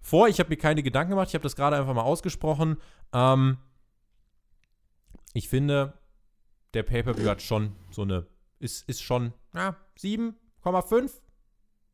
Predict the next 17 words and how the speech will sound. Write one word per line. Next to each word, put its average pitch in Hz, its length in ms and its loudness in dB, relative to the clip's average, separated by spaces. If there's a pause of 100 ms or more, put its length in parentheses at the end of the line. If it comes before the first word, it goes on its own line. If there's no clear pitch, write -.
Komm, 196 180 6
ich 185 100 2
bin 151 100 0
Fanboy, 151 520 4
acht 156 220 2
von 147 160 -6
zehn, 139 320 -4 (800)
würde 107 160 -4
ich 104 100 -8
sagen. 104 260 -2
Ich 151 120 -6
geh, 180 120 0
ich 165 160 -4
geb - 160 -4
acht 139 160 -2
von 131 140 -2
zehn. 104 240 -2